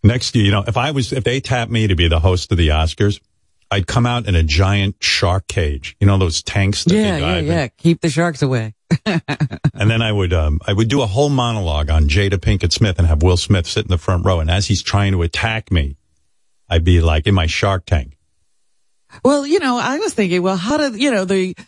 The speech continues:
Speaker 2: the Academy said, uh, they would take the appropriate action based
Speaker 1: Hmm.
Speaker 2: on their bylaws.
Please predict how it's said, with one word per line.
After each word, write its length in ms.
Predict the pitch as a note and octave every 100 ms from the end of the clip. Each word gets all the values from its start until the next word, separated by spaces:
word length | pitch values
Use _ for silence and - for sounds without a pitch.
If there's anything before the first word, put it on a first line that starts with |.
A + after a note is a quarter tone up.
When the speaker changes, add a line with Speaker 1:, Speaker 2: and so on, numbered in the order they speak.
| _
Speaker 2:
the 120 | G3+ F3+
Academy 480 | F#3+ B3 A#3+ A3+
said, 420 | A3 G#3+ G#3 F#3+ -
uh, 200 | F#3+ F3
they 180 | G3
would 160 | G#3+ G#3+
take 300 | G#3+ G#3+ -
the 160 | G3+ E3+
appropriate 760 | - - C4+ - C#4+ C#4 B3 - F3
action 720 | E3+ F#3 - D#3+ C3 A#2 A2+ _ - - C#3+
based 340 | F#3+ G#3 F#3
Speaker 1:
Hmm. 60 | A#2+
Speaker 2:
on 200 | F#3 F3+
their 200 | E3 D3+
bylaws. 1200 | B2+ G#2+ E3+ F#3+ F#3 F3 C#3+ A2+ G2+ - - -